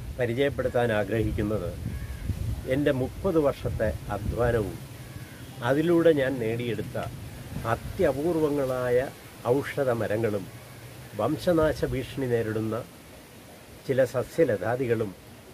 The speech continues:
ഈ കഴിഞ്ഞ മുപ്പത് വർഷക്കാലമായി ഞാൻ എൻ്റെ വീട്ടിൻ്റെ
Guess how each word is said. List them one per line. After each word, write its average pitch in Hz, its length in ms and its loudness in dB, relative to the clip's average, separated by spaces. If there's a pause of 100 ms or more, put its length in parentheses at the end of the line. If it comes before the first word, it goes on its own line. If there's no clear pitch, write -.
(760)
ഈ 123 100 0 (120)
കഴിഞ്ഞ 120 260 4 (120)
മുപ്പത് 160 340 2
വർഷക്കാലമായി 110 760 0 (960)
ഞാൻ 107 260 0 (400)
എൻ്റെ 120 220 4
വീട്ടിൻ്റെ 110 640 0